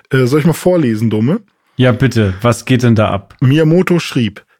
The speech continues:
Speaker 1: „Ich arbeite seit vielen Jahren mit Avi Arad-san am Realfilm The Legend of Zelda. Bis zur Fertigstellung wird es noch einige Zeit dauern, aber ich hoffe, Sie freuen sich darauf, ihn zu sehen.“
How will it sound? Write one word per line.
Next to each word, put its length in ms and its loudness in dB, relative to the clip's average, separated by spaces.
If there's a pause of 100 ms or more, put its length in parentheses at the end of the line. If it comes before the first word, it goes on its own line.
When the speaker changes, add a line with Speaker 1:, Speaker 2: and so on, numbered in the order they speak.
(140)
Speaker 1:
„Ich 300 -2
arbeite 420 -2
seit 240 -2
vielen 380 0
Jahren 440 0
mit 240 -4
Avi 400 -2
Arad-san 840 -4 (340)
am 160 0
Realfilm 840 -2 (140)
The 80 0
Legend 460 -2
of 140 -8
Zelda. 480 -6 (320)
Bis 240 -4
zur 120 -2
Fertigstellung 840 -2
wird 160 -2
es 120 -10
noch 200 -6
einige 380 0
Zeit 300 -6
dauern, 460 -2 (300)
aber 240 0
ich 140 -4
hoffe, 280 0
Sie 160 -4
freuen 320 -2
sich 200 -6
darauf, 440 -2
ihn 160 0
zu 160 -2
sehen.“ 420 -6